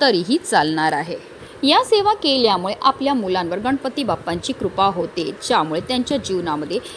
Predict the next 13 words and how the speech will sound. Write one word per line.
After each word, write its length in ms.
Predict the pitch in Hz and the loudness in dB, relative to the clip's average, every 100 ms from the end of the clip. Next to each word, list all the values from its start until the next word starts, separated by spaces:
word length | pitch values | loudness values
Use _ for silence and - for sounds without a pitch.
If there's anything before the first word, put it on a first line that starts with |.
| - - - | -16 -14 -2
त्यांना 280 | 233 190 220 | -2 0 -2
भरभरून 540 | 202 330 240 214 226 | 0 0 2 0 0
यश 280 | 226 165 - | 0 -2 -2
हे 60 | |
प्राप्त 440 | 247 220 160 - 240 | -2 0 0 -2 -4
होतं. 480 | 339 190 151 147 131 - - - - | -2 -4 -6 -6 -8 -10 -20 -18 -4
आता 180 | 311 311 | -2 0
या 200 | 392 359 | 0 0
सर्व 260 | 370 320 277 | 0 -2 -2
सेवा 260 | 302 226 214 | -2 -2 -2
करून 340 | 220 196 202 | -4 -4 -4
झाल्यानंतर 720 | 220 240 175 160 160 147 165 | -6 -2 0 0 -2 -4 -6
आपल्याला 520 | 196 196 - 143 143 | -4 -4 -4 -6 -2